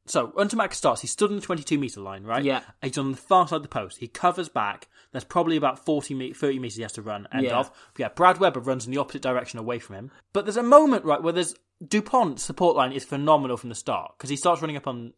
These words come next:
Speaker 1: the
Speaker 2: Yeah.
Speaker 1: inside, and he's looking at Jaminet where no one else is.
Speaker 2: Yeah,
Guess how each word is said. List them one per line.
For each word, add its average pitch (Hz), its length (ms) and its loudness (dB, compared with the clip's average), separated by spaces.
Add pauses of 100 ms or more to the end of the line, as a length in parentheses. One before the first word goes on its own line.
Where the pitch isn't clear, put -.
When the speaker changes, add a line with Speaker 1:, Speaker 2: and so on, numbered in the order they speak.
Speaker 1:
the 143 80 -4
Speaker 2:
Yeah. 131 80 0
Speaker 1:
inside, 113 420 -4 (260)
and 139 140 0
he's 143 160 -4
looking 147 320 -4
at 135 80 -8
Jaminet 113 400 -2
where 104 100 -10
no 117 180 -8
one 110 140 -8
else 107 200 -10
is. - 160 -20 (160)
Speaker 2:
Yeah, 113 220 -10